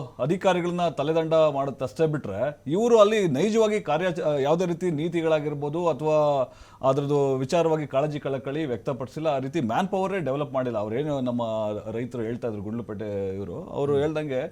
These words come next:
Speaker 1: ಮ್ಯಾನ್ ಪವರೇ ಡೆವಲಪ್ ಮಾಡಿ, ಇವತ್ತು ಅಲ್ಲಿ ಏನು ಇವ-, ಒಂದು ಸಂವೇದನೆ ಇಲ್ಲದಂಥ ಸರ್ಕಾರ.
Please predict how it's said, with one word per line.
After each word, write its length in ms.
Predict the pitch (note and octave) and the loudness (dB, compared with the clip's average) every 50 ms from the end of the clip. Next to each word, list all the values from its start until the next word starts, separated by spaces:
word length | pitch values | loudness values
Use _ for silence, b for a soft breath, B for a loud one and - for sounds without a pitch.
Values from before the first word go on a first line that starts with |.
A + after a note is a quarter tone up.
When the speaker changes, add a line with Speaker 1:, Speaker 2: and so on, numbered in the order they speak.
| b b b b b - | b b b b b -2
Speaker 1:
ಮ್ಯಾನ್ 180 | A#2+ C3+ E3 E3+ | -2 0 0 0
ಪವರೇ 240 | F3+ E3+ E3+ E3+ E3 | 2 2 2 2 2
ಡೆವಲಪ್ 300 | C#3 C#3 C#3 C#3 B2 B2 | 0 -2 -2 -2 -4 -4
ಮಾಡಿ, 120 | A2 A#2+ | -6 -4
ಇವತ್ತು 280 | C#3+ D3+ D#3 D3+ E3+ E3 | -2 -2 -2 2 2 4
ಅಲ್ಲಿ 420 | D#3 D#3+ F3 E3+ D3 D#3 E3 - B B B B B B B B B - | 4 4 4 4 2 2 0 -4 B B B B B B B B B 2
ಏನು 420 | C#3+ F3 G3+ G3+ G3 F#3 F3 E3 | 4 6 6 6 4 4 2 2
ಇವ-, 360 | D3 D3 D#3+ F3 E3+ F3+ F#3 | 2 2 2 2 2 0 0
ಒಂದು 260 | E3 D#3+ D#3+ F#3+ G3+ F#3+ | -4 -4 0 0 0 0
ಸಂವೇದನೆ 680 | - - D#3+ F#3+ A3 A3+ A3 G#3 A3 A3 G#3+ A3 G3+ | 2 2 2 4 6 6 6 6 4 2 2 2 0
ಇಲ್ಲದಂಥ 280 | F#3 F#3 G3 G3 F3 | 2 0 0 -2 -2
ಸರ್ಕಾರ. 420 | G3 D#3 E3 C#3 C#3 - D#3 D3+ | -2 -2 -4 -4 -2 0 2 2